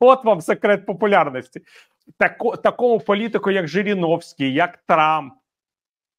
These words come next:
можна навіть померти. Їхня популярність від цього не зміниться.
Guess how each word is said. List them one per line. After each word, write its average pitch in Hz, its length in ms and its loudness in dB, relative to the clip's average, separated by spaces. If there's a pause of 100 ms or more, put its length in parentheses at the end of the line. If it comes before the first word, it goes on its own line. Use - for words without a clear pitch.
(220)
можна 175 340 -2
навіть 180 320 -4
померти. 123 560 -6 (720)
Їхня 156 240 -4
популярність 156 580 -6
від 123 120 -14
цього 151 200 -6
не 147 120 -4
зміниться. 131 560 -10